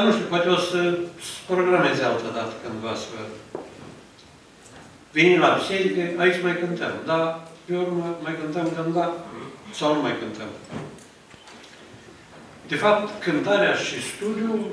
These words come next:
sunt cele două elemente care ne cresc spiritual.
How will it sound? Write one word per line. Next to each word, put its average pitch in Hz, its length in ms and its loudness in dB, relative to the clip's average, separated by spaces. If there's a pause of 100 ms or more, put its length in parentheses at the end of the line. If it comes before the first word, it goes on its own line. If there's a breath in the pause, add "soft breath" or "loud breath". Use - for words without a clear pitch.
sunt 180 200 0
cele 170 200 -2
două 160 200 -2
elemente 156 380 0
care 151 220 -2
ne 143 120 0
cresc 143 380 -4
spiritual. 117 520 -6